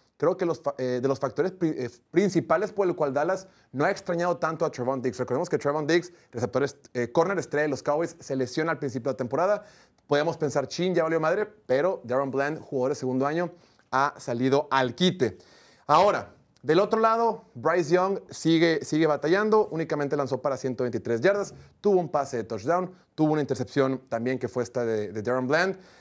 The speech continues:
Su receptor principal, más bien, y único receptor fue Adam Thielen. Eh, atrapó ocho pases para setenta y cuatro yardas.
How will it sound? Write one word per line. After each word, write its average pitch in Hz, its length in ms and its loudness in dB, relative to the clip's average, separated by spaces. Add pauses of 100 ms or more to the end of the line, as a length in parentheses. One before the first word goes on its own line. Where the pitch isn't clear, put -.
(140)
Su 165 360 6
receptor 147 360 2
principal, 156 640 0
más 139 120 -2
bien, 156 200 0
y 127 120 0
único 185 280 4
receptor 151 540 0 (200)
fue 147 200 0
Adam 143 260 -2
Thielen. 170 400 2 (260)
Eh, 110 400 -2 (280)
atrapó 131 480 0
ocho 131 240 -2
pases 127 220 -2
para 113 180 -6
setenta 101 280 -8
y 98 40 -10
cuatro 113 320 -4
yardas. 180 460 0